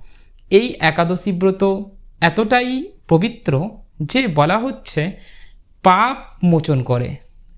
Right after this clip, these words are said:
কিন্তু পাপ কি আদৌ এরকম কোনো ব্রত পালনের মাধ্যমে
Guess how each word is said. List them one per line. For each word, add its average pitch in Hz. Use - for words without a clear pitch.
কিন্তু 233
পাপ 190
কি 254
আদৌ 208
এরকম 226
কোনো 240
ব্রত 160
পালনের 180
মাধ্যমে 214